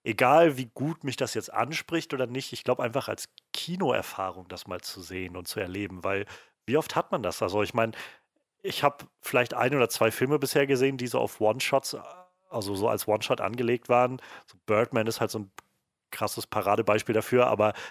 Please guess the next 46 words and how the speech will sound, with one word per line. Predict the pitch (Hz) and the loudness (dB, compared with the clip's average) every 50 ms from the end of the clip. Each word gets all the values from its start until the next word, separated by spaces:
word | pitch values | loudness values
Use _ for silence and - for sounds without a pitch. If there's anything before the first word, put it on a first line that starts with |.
| - _ - | -10 _ 0
der | 110 107 | 0 0
Film | - - 135 123 120 | 4 4 4 4 2
ist | 113 - - | 0 0 2
halt | 117 110 110 - - - - _ _ | 2 2 2 0 -6 -16 -20 _ _
deutlich | - 104 107 123 - - 90 - - | 0 2 2 2 0 -2 -8 -6 -4
<laughs> | |
anders. | - - - 131 - - - - | -4 -4 -4 -4 -6 -6 -4 -2
Also | 107 101 117 107 | -2 -2 -2 -2
es | - | -4
ist | - - | -4 -4
halt | 110 101 - | -4 -2 0
vor | - 107 | 2 2
allem | 92 95 | 2 0
kein | - - 90 85 | -2 -6 -8 -8
Kriegsfilm. | - - - 120 - - - - 92 90 113 - - 190 175 - - - 262 269 269 254 247 226 - _ | -10 -12 -12 -12 -10 -12 -10 -6 -6 -6 -6 -6 -8 -10 -12 -10 -8 -6 -4 -4 -2 -2 -4 -6 -6 _
Und, | - 110 113 110 110 104 - - - | 2 2 4 4 2 0 -2 -2 0
äh, | - - 107 98 98 98 95 95 92 - - _ _ _ _ _ _ _ _ _ - - - | 2 2 4 4 4 4 2 0 -2 -6 -12 _ _ _ _ _ _ _ _ _ -10 -4 -2
allein | 120 117 117 123 117 | 2 4 4 4 6
das | 117 123 - - | 4 2 4 4
war | 135 113 | 4 4
schon | 107 - 127 | 4 4 0
so, | 107 104 101 107 120 | -2 -2 0 0 0
also | 123 120 110 123 | 0 2 4 4
einfach | 127 120 135 - | 4 4 4 2
von | - - 123 | 2 0 0
dieser | 113 117 - | 2 2 2
technischen | - - 151 147 - - 143 - - - 113 107 | 2 2 2 2 2 2 0 0 0 -2 -4 -4
Seite | 101 104 101 104 104 - 107 | 0 2 2 2 2 2 0
hab | 90 101 113 | 0 0 -2
ich | 110 - | -4 -6
halt | 104 - | -6 -6
gedacht, | - 98 92 _ - | -6 -8 -8 _ -4
meine | 98 110 123 131 | -4 -2 -2 -2
Güte, | 117 135 147 139 110 95 | -2 -2 -2 0 -2 -2
wie | 92 95 | -4 -4
das | - 117 113 - - - | -2 -2 -2 -2 -2 2
wohl | 135 139 139 139 135 139 - - - _ _ _ _ _ _ _ _ _ _ | 4 6 8 8 6 4 2 -2 -12 _ _ _ _ _ _ _ _ _ _
funktioniert, | - - 123 120 120 - - 120 117 123 135 131 131 - | -8 -6 -6 -6 -4 -4 -2 -2 0 2 4 4 4 2
da | 101 | 0
bin | 90 - 104 120 | -4 -4 -6 -4
ich | 120 - | -2 0
ja | 127 | 0
schon | - - 135 139 131 | 2 0 0 -2 -4
gespannt. | 110 - - - 87 80 85 92 - - - - - - - - - _ _ | -6 -6 -6 -6 -6 -6 -8 -12 -18 -18 -18 -18 -18 -18 -20 -20 -20 _ _
Und, | _ - 110 104 104 101 98 98 95 - - 131 120 | _ 0 2 2 2 0 -4 -8 -10 -12 -12 -8 -4
ähm, | 113 98 98 95 90 92 95 95 95 92 | -2 0 0 0 -2 -6 -12 -14 -14 -16